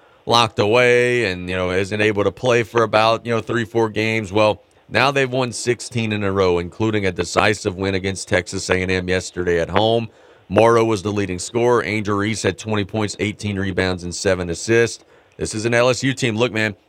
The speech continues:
everybody's got an opinion about Kim Mulkey, and she's loud, and she's outspoken, and she wears bright colors and does a whole lot of stuff to bring the attention to herself. But I think one of the reasons why she does that, Damien, is while we're all looking at her and paying attention to her,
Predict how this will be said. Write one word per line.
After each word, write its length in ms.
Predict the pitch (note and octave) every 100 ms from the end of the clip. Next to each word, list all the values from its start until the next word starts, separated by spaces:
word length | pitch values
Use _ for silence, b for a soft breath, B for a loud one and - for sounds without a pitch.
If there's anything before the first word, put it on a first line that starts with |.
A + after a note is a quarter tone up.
| _
everybody's 540 | - A#2+ C#3 D3 D3
got 180 | B2 B2+
an 80 | C3
opinion 400 | A#2+ C3 B2 B2
about 240 | A2 G#2+
Kim 220 | - A2+ G#2+
Mulkey, 400 | G2 F2 E2 D#2+
and 100 | D#2+
she's 220 | F2 D#2+
loud, 500 | G2+ A2 A#2+ B2 A#2+
and 140 | F2
she's 180 | F2+ E2
outspoken, 760 | E2+ E2 - G#2+ B2+ B2 C#3 A#2
and 140 | F#2+
she 120 | -
wears 480 | F2+ E2+ F2 E2+ - b b b b -
bright 340 | A2 G#2 G2+
colors 640 | - D3+ D3 C#3+ C#3+ C3+
and 160 | G#2+ G2
does 260 | G#2 F#2+ -
a 80 | F#2+
whole 320 | G#2 D#3 D#3+
lot 180 | C#3 C#3
of 80 | C3
stuff 300 | - C3+ -
to 100 | F#2+
bring 280 | G2+ A#2
the 100 | B2
attention 440 | A2+ G#2+ B2 A#2 A#2
to 160 | A#2
herself. 540 | G2 F#2 - A#2 D#3+ - b b b b _
But 100 | A2+
I 80 | A2
think 260 | - D3
one 220 | B2 B2+ D3+
of 80 |
the 80 | D3
reasons 380 | C#3 D3 C#3 C3+
why 140 | B2+
she 180 | C3+ C#3
does 240 | B2+ D3 C3
that, 200 | B2 A2
Damien, 320 | A2+ A#2+ B2+
is 140 | A2+
while 180 | A2+ A#2
we're 160 | A2 B2+
all 200 | C#3+ B2
looking 360 | B2 C#3 C3+
at 100 | A2
her 220 | G#2+ C#3+
and 140 | A#2 A2
paying 180 | A#2 B2
attention 380 | A#2+ B2+ A#2
to 120 | G#2 G2+
her, 360 | D3+ B2+ A2